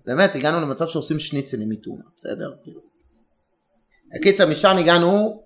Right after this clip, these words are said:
למקום שנקרא פיטקן. עוזבים את הפולונזים הצרפתיים,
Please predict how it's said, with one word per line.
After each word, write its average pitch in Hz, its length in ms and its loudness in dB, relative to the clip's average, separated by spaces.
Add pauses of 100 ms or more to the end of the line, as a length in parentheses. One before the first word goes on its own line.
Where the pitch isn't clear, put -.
(380)
למקום 127 600 -4
שנקרא - 280 -4
פיטקן. 175 380 -4 (240)
עוזבים 135 280 -6
את 165 100 -6
הפולונזים 139 500 0
הצרפתיים, 131 720 -4